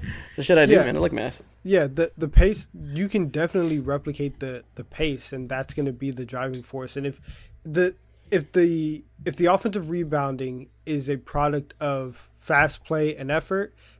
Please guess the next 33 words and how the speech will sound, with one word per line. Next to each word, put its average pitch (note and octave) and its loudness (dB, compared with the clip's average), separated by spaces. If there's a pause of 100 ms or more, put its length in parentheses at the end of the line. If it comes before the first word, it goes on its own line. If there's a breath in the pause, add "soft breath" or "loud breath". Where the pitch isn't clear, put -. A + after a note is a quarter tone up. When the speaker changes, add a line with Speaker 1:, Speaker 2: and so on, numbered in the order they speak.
Speaker 2:
then G3+ 6
yeah, A3+ 4
then, D3+ -2
then D3+ 0
I D3+ 0
guess D3+ -2
we E3+ -6
can D3 -4
say D3+ -2
that C#3 -6
it's C3 -10
gonna C3+ -4
be B2+ -10
the B2 -12
same, D3 -4
and B2+ -8
then B2 -10
we C3+ -6
can C3 -8
kind C3 -8
of B2 -12
expect, - -10 (180)
um, B2 -10
Speaker 1:
Mm-hmm. A#2+ 2
Speaker 2:
the A2 0
same, D#3+ 0
the C3+ -12
same D#3 0
offensive C3+ -6
output C3+ -6
from C3+ -8
the B2+ -8
Grizzlies. - -14